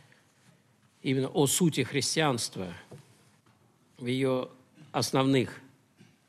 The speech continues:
основных аспектах, то понимаете, что вся сущность христианства сводится, конечно, к идее спасения. Напоминаю просто. К идее спасения. Сам Христос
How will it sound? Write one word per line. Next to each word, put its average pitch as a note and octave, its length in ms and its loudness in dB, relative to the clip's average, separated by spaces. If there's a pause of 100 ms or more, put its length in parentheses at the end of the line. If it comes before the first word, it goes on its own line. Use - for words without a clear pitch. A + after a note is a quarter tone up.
(120)
основных B2 520 -2
аспектах, A#2 580 -4 (840)
то C3 120 0
понимаете, D3+ 520 0
что B2+ 600 -2
вся - 260 0
сущность D#3 460 0
христианства D3 480 -4
сводится, C3+ 400 -2
конечно, C#3+ 380 -2
к B2+ 80 -8
идее A#2+ 280 0
спасения. G2 600 -10 (1000)
Напоминаю A2 460 -2
просто. - 360 -20 (280)
К - 80 -6
идее D3+ 280 6
спасения. A#2+ 600 -4
Сам D3+ 260 4
Христос E3+ 680 -2